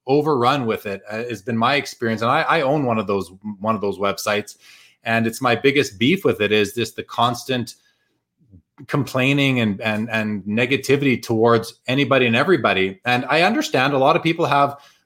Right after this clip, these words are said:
you know, legitimate claims against the card companies for, you know, you know, but if you open one box of cards and you don't get a hit, you know, that company doesn't deserve to go out of business.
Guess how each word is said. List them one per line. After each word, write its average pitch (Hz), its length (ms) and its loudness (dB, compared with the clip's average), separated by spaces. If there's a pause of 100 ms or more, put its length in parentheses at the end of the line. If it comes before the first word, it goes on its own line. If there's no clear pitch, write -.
(120)
you 135 100 -6
know, 135 400 -2
legitimate 117 560 0
claims 139 460 0
against 123 500 -2 (240)
the 113 60 -8
card 120 300 -2
companies 135 460 0
for, 113 340 -2
you 120 140 -10
know, 110 260 -4 (640)
you 139 60 -10
know, 139 80 -2
but 139 260 -2
if 170 140 2
you 190 120 6
open 247 240 4
one 180 180 4
box 160 260 4
of 143 80 -4
cards 156 320 2
and 135 100 -2
you 120 80 -2
don't 139 220 0
get 131 120 0
a 117 60 2
hit, 139 400 0 (460)
you 135 80 -10
know, 131 300 -6 (200)
that 170 260 -2
company 190 320 2
doesn't 135 280 4
deserve 127 360 2
to 117 60 -10
go 123 140 2
out 107 80 0
of 92 100 -8
business. 110 600 -2